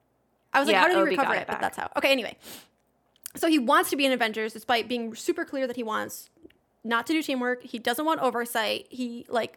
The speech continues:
Speaker 1: doesn't wanna take instruction, but he wants to be on the Avengers. Okay.
Speaker 2: I think it's, I think it's purely a narcissism
Speaker 1: I think he
Speaker 2: thing
Speaker 1: wants it 'cause he can't
Speaker 2: because
Speaker 1: have it.
Speaker 2: I think he wants to be the leader of the Avengers.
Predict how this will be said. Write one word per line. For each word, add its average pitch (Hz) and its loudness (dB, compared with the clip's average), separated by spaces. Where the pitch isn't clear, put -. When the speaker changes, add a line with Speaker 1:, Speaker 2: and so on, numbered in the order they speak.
Speaker 1:
doesn't 240 0
wanna 277 -2
take 302 -2
instruction, 220 -2
but - 2
he 311 4
wants 320 4
to - -16
be 339 0
on 339 2
the 339 2
Avengers. 330 -2
Okay. 233 0
Speaker 2:
I 285 6
think 370 6
it's, 427 6
I 262 8
think 320 4
it's 320 -2
purely 202 2
a 202 2
narcissism 190 -4
Speaker 1:
I 330 4
think 370 2
he 392 2
Speaker 2:
thing 320 4
Speaker 1:
wants 294 2
it 285 0
'cause 294 2
he 254 -2
can't 208 8
Speaker 2:
because 208 0
Speaker 1:
have - -6
it. - -16
Speaker 2:
I 285 10
think 392 6
he 415 6
wants 339 6
to 311 2
be 277 4
the 220 4
leader 185 -2
of - -8
the - -14
Avengers. - -10